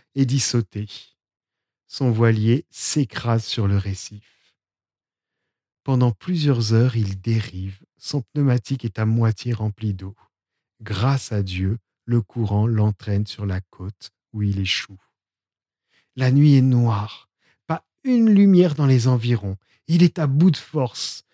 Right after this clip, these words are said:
Devant lui, une montagne. Il se traîne, rampe, s'accroche, trouve un chemin et enfin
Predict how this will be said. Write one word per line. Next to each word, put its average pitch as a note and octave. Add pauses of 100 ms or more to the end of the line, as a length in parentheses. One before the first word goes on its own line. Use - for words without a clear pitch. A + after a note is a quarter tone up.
(220)
Devant F3
lui, F#3+
une D3+
montagne. C#3
Il F3+
se - (180)
traîne, B2
rampe, C3+ (240)
s'accroche, - (420)
trouve F#3+
un D#3
chemin C3+ (420)
et D#3 (140)
enfin F3